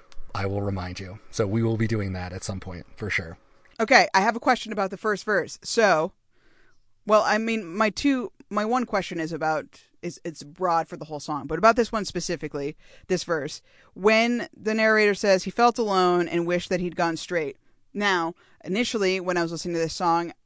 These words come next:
Speaker 2: I was for some reason reading this as, like, this guy's kind of a, a ruffian and therefore
Speaker 1: Mm.
Speaker 2: unsuitable for the partner.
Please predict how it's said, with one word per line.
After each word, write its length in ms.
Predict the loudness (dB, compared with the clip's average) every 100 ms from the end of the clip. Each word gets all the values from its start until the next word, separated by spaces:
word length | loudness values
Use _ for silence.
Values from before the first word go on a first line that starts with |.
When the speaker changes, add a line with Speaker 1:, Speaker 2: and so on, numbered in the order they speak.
| 6
Speaker 2:
I 280 | 8 8 4
was 200 | 0 -2
for 140 | -4
some 240 | -4 -6
reason 360 | -6 -6 -6 -6
reading 300 | -6 -6 -2
this 180 | -2 -2
as, 260 | -2 -2 -2
like, 300 | -2 -4 _ -20 _
this 220 | -2 0
guy's 340 | 4 6 6 2
kind 260 | -2 -4
of 120 | -2 0
a, 280 | 0 0 -2
a 120 | -4
ruffian 640 | 0 -2 0 0 2 2 0 _ _ _ -4
and 160 | -2 2
therefore 360 | 2 4 4
Speaker 1:
Mm. 80 | 4
Speaker 2:
unsuitable 680 | 2 -4 -2 -2 2 2 2
for 140 | 0
the 140 | -2 0
partner. 560 | 0 0 2 4 2